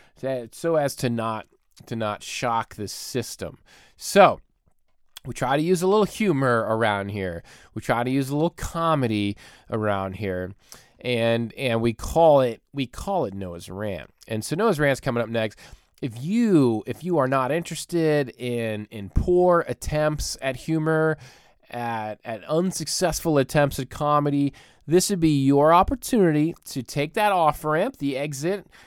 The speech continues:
uh, to, to get off the highway, off the podcast highway. We love you.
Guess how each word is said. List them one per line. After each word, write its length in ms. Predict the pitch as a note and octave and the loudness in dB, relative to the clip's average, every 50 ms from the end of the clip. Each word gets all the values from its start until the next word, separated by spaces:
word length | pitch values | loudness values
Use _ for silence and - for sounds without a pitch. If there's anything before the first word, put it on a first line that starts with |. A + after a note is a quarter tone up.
| - _ _ _ - | -20 _ _ _ -8
uh, 280 | C#3 C#3 C3+ B2+ B2 A#2 | -4 -2 0 0 0 0
to, 240 | - - C3+ B2+ - | 0 -2 -4 -4 -4
to 140 | - - C3 | -6 -6 -4
get 160 | B2 C3+ C3 | 0 0 2
off 260 | B2+ C3+ E3 E3 - | 2 2 0 0 -2
the 100 | - E3+ | -2 -2
highway, 460 | D#3 D#3+ D#3+ D#3+ E3 D#3+ D#3+ D3+ D3+ D3 | -2 0 0 0 0 2 2 2 2 2
off 240 | C#3 D3 D#3+ - | 2 0 0 -2
the 80 | - D#3+ | -4 -4
podcast 560 | - - D3+ D3 D3 D3 - C#3+ C#3 B2+ - | -2 -2 -2 -2 -2 -4 -2 -2 -2 -2 -4
highway. 400 | - C3+ C3 B2+ B2+ B2 B2+ A#2+ - - - - - - - | -2 0 0 2 2 2 0 -2 -4 -10 -20 -20 -20 -12 -4
We 160 | B2+ C3 B2+ | -2 0 0
love 440 | B2+ C3 C3 D3 E3+ G3+ G#3+ F#3 G3+ | 0 0 2 2 4 2 2 2 0
you. 280 | G#3 G#3+ A3 A3+ A#3 | -2 -2 -2 -4 -6